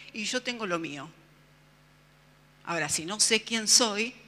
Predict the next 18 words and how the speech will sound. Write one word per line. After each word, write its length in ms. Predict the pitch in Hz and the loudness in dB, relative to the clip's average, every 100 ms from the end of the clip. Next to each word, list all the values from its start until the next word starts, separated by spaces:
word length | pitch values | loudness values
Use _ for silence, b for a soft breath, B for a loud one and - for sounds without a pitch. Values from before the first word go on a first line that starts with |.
| - | -16
entonces 460 | - 156 185 190 190 | -14 -8 -2 -2 -2
sí, 160 | 135 | -4
voy 200 | 135 151 | -6 -2
a 80 | 165 | -2
tratar 300 | 170 165 180 | -2 -6 -4
de 140 | 196 190 | -2 -2
derribar 420 | 196 202 202 202 | -4 -4 -2 0
al 140 | 208 | 0
otro, 320 | 165 170 160 | -2 -6 -8
lo 80 | 120 | -12
voy 180 | 143 190 | -6 -4
a 80 | 190 | -2
confrontar, 560 | 208 190 208 170 151 | -4 -4 -4 0 0
lo 140 | 160 143 | 0 -4
voy 220 | 139 220 | -2 -2
a 100 | 226 | -2
perseguir, 580 | 202 - 196 156 156 147 | -4 -2 -2 -2 -4 -6
bueno, 220 | 131 - | -12 -14